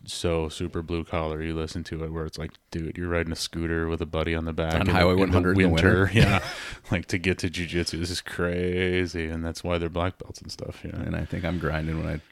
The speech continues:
Speaker 2: drive fifteen minutes down a hundred <laughs>
Speaker 1: Well,
Speaker 2: in the middle of my
Speaker 1: s-,
Speaker 2: work day.
Speaker 1: some days it, it can be, yeah. That's, that's b-, far and away the craziest "I made it happen" story I think I've ever heard.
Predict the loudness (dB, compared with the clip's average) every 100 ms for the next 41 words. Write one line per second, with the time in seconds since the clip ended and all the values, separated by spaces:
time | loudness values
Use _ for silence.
0 | -10 -4 -4 -4 -10 -8 -6 -6 -6 -2
1 | -2 -2 -2 -2 2 2 0 0 2 2
2 | -2 -6 -6 -4 0 2 4 4 4 6
3 | 4 4 4 4 6 6 4 4 -2 -4
4 | -6 -2 -4 -2 -4 -4 -4 -6 -8 -14
5 | -20 -20 -20 _ _ _ _ 4 6 6
6 | 4 2 4 4 2 -10 -2 4 4 4
7 | 0 0 0 -2 -4 0 0 0 -2 -4
8 | -4 -6 -6 -4 -4 -4 -4 -6 -6 -8
9 | -10 -10 -12 -18 -10 -8 -6 -6 -8 -8
10 | -8 -10 -8 -8 -6 -6 -6 -6 -8